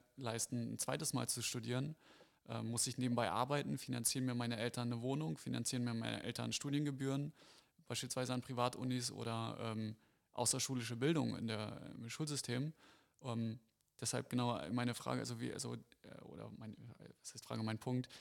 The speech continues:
ich, äh, würde im B G E stark begrüßen, eben um ökonomische Zwänge, äh, aus, aus dem Bildungssystem mehr oder weniger, äh, so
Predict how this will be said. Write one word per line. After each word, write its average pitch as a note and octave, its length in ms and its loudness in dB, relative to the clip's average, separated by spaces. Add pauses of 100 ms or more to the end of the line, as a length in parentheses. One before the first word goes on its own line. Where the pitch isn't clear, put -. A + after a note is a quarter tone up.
(200)
ich, - 200 -4
äh, A#2 140 -4
würde B2 140 0
im B2 80 4
B C3 100 2
G B2+ 300 2
E C3 60 2
stark A#2 280 2
begrüßen, C#3 500 2
eben B2 280 2
um A#2+ 260 2
ökonomische C3 600 0
Zwänge, E3 640 2
äh, - 40 -8
aus, - 560 -2
aus B2 140 -2
dem B2+ 140 2
Bildungssystem C3 720 2 (480)
mehr B2+ 260 2
oder C3 180 2
weniger, B2+ 560 4
äh, A2+ 100 -4
so A#2+ 140 -4